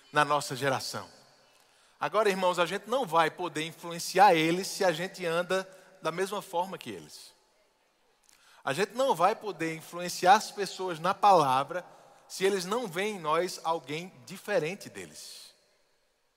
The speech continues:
Você precisa ser corajoso o suficiente pra ser diferente mesmo. Ser diferente. Ousado pra ser diferente.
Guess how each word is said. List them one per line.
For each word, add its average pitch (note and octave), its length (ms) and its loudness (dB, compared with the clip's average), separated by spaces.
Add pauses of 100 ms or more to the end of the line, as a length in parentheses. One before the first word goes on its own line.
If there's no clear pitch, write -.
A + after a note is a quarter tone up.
(1200)
Você C3 280 -4
precisa F3 420 -4
ser E3 160 -4
corajoso F3+ 580 -4
o - 60 -14
suficiente F3 600 -12
pra C#3 100 -8
ser D#3 160 -10
diferente C3 540 -10
mesmo. E2 260 -20 (1400)
Ser - 300 -4
diferente. E3+ 840 -8 (840)
Ousado E3+ 800 2
pra D#3+ 200 -2
ser F3 240 -4
diferente. B2+ 680 -10